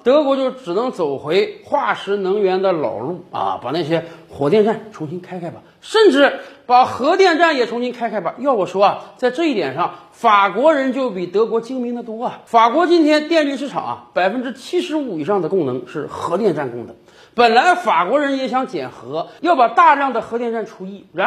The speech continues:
而，就在前些日子，法国总统马克龙宣布，我不但不减，我还要增加。以后我要拿五百亿欧元来建更多的核电站。甚至在法国的强硬主张之下呢，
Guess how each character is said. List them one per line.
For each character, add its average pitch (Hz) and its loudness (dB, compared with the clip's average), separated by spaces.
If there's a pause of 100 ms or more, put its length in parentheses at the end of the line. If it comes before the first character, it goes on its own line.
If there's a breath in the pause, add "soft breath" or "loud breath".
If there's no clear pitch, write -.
而， 175 -2
就 349 -6
在 233 -2
前 202 -4
些 196 -2
日 196 -4
子， 143 -12
法 180 -2
国 208 -4
总 220 -4
统 214 -2
马 160 -2
克 139 -8
龙 180 -6
宣 175 -6
布， 170 -6
我 185 2
不 302 -4
但 349 4
不 381 -2
减， 196 0 (200 loud breath)
我 226 2
还 254 4
要 320 8
增 311 0
加。 285 4 (100)
以 208 -6
后 349 0
我 220 0
要 262 -2
拿 240 -2
五 269 -6 (140)
百 226 6
亿 226 -4
欧 262 -6
元 208 2
来 226 2
建 277 -4
更 202 2
多 392 -6
的 330 -2
核 190 -6
电 196 -2
站。 190 2 (120)
甚 392 4
至 240 2 (240 loud breath)
在 285 4
法 165 0
国 196 -4
的 262 0
强 202 -6
硬 226 -6
主 151 -10
张 185 -4
之 190 -10
下 220 -2
呢， 175 -4